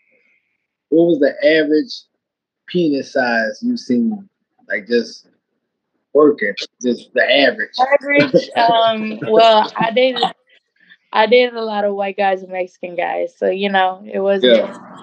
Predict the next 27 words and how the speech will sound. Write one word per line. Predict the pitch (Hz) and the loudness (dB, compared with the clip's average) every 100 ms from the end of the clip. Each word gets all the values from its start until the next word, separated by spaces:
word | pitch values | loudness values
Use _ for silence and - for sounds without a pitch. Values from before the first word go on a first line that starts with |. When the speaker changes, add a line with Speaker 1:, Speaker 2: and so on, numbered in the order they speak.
| - | -2
Speaker 2:
wasn't | 190 185 185 | 0 0 0
no | 185 185 | 2 2
ten. | 208 | 2
Speaker 1:
Right. | 202 180 160 | 2 2 0
<laughs> | - 180 220 | 2 2 4
Speaker 2:
No, | 254 | 4
I | 196 - - | 4 2 -4
can't | 359 294 | -2 -2
even | - 311 - | -2 -12 -8
say | 302 302 | -8 -6
it | 262 | -4
wasn't | 233 226 208 | -4 -4 -4
a, | 214 214 | -4 0
like, | 202 190 202 | 0 0 -2
there's | 220 269 _ _ | 0 -2 _ _
some | - 311 | -4 -2
white | 269 247 233 | -2 -4 -2
guys | 233 226 | -2 0
that | 240 | 0
was | 226 214 | -2 0
<laughs> | |
packing. | - 226 - - 311 254 | 0 0 -4 -2 0 2
I | 254 | 0
hate | 262 285 - - | -2 -4 -10 -12
to | 226 240 | -2 -2
hold | 233 240 214 - | 0 -4 -4 -8
you, | 220 | -10